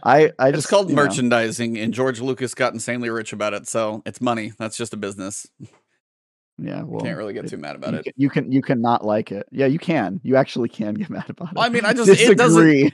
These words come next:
Speaker 2: it doesn't
Speaker 1: <laughs>
Speaker 2: bother me at all. Like, "Oh, I'm not gonna spend money on a cosmetic set of armor." Oh, no! Like, it, I could,
Speaker 1: <laughs>
Speaker 2: wha-, it doesn't affect me one way or the other. If they put something in there and finally somebody's like, "You know what? I love Assassin's Creed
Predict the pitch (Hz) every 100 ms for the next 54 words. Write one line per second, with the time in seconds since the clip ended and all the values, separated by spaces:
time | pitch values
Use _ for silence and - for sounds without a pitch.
0 | - 226 226 226 240 220 151 143 202 190
1 | 185 180 175 185 139 139 127 143 165 156
2 | 160 151 151 - 165 156 156 151 139 151
3 | 147 151 147 156 143 160 143 131 453 508
4 | 508 508 480 370 302 151 135 117 123 -
5 | - 277 - - - - - - - 135
6 | 147 185 202 160 220 240 226 - 214 202
7 | 196 185 151 160 185 175 170 165 165 139
8 | 123 156 175 196 180 220 - 185 180 175
9 | 156 170 170 165 160 170 160 147 156 143
10 | 127 175 185 185 107 131 156 147 160 151
11 | 151 - 165 160 151